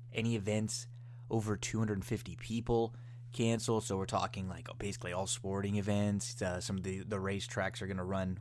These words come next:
without spectators. We'll, we'll see how long that can continue to go. Hopefully everything goes well with that, because there's just gonna be nothing really happening for a while as we try to get a grip on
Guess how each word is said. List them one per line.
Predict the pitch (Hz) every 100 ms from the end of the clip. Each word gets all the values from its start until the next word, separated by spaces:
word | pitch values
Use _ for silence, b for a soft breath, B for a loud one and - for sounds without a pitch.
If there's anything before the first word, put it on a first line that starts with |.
| -
without | 95 101 95 92 92
spectators. | - 113 107 - 107 107 107 107 - B B B B B B B - - - - -
We'll, | 92 98 92 92 87 -
we'll | 117 104
see | 98 107
how | 98 92 95 - - -
long | 104 98 95 95 95 - -
that | 95 95 -
can | 104 98
continue | 101 113 104
to | 98
go. | 98 98 98
Hopefully | 101 - 98
everything | 95 95 95
goes | 95 90
well | 95 95 92
with |
that, | 98 95 -
because | - - - - B B
there's | 110 113
just | 104 101
gonna | 113 107
be | 101
nothing | 104 - 104
really | 101 98
happening | 101 104 101
for | 104 98
a | 95
while | 92 101 104 110 B B B -
as | 104 101 101 101 95 B B B B -
we | 110 110 110 107 104
try | 117 110
to | 107
get | 104
a |
grip | 92 104 101 -
on | 98 98 98 98